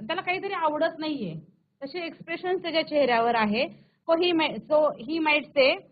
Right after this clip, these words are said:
"I don't like it. I don't like." He is refusing to something. So he might say, "I don't like it." Then there is a woman and she is doing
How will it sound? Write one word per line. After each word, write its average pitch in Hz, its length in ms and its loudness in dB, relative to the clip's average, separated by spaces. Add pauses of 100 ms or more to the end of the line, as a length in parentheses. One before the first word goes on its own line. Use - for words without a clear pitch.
(1600)
"I 269 280 6
don't 277 420 4 (540)
like 254 260 2 (440)
it. 175 260 -2 (560)
I 196 240 -6
don't 339 260 -8 (200)
like." 185 160 -20
He 339 120 -20
is 349 160 -20
refusing 370 480 -20
to 349 160 -20
something. 269 400 -20 (480)
So 349 140 -4
he 330 160 0
might 277 260 0
say, 277 140 2 (340)
"I 226 140 0 (140)
don't 339 280 0 (240)
like 170 360 -2
it." 139 120 -14 (340)
Then 226 300 -4
there 233 180 0
is - 80 -18
a 269 140 -2 (160)
woman 247 480 2 (560)
and 226 240 0
she 294 120 2 (120)
is 339 80 -4 (1300)
doing 294 220 2